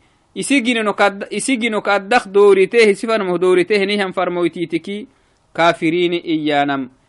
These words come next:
niya khaysitaana tohya niyyiteenimi. Tonna hiyyaanama kufru takdhiib le'sitahai Islaminna diini kamuh nun tayyaaye. Tohumu hatta kafirihi-, kafiriini heniha marii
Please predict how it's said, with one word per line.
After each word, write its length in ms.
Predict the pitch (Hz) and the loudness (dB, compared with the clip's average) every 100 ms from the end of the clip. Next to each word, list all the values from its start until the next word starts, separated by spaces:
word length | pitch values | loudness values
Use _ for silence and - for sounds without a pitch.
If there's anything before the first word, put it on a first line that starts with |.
| _ _ _ | _ _ _
niya 240 | 147 170 180 | 0 0 0
khaysitaana 880 | - 165 - 147 151 147 151 170 175 _ _ _ _ _ | -2 -2 -2 -2 0 2 2 0 -2 _ _ _ _ _
tohya 300 | - 185 175 | -2 2 2
niyyiteenimi. 840 | 160 151 147 143 143 139 127 117 - _ _ - | 2 0 0 0 -2 -2 -4 -6 -10 _ _ -4
Tonna 300 | 190 180 165 | -2 -2 -2
hiyyaanama 720 | 156 147 143 143 143 156 214 _ _ _ _ | -2 0 0 0 -2 -4 -6 _ _ _ _
kufru 260 | 165 170 151 | -10 -8 -8
takdhiib 420 | 147 147 147 147 | -8 -4 -4 -2
le'sitahai 840 | 135 131 143 160 156 156 165 165 _ _ _ - | -2 -4 -6 -2 2 4 2 -2 _ _ _ -12
Islaminna 580 | 151 170 165 160 175 | -6 -4 -2 -2 -2
diini 300 | 170 180 170 | -4 -6 -6
kamuh 280 | 160 160 175 | -4 -4 -4
nun 180 | 165 160 | -6 -6
tayyaaye. 540 | 156 147 139 131 135 _ _ _ _ _ _ _ _ _ _ _ _ - | -4 -2 -2 -2 -4 _ _ _ _ _ _ _ _ _ _ _ _ 0
Tohumu 400 | 254 269 247 269 | 4 4 4 2
hatta 420 | 262 254 254 262 | 2 0 2 2
kafirihi-, 720 | 262 240 240 240 262 254 - | 4 4 4 2 2 2 0
kafiriini 580 | - 226 226 240 269 254 | 2 2 2 -2 -2 -2
heniha 360 | 240 240 240 233 | -2 -2 -2 0
marii 460 | 220 220 247 214 | 0 0 -2 -6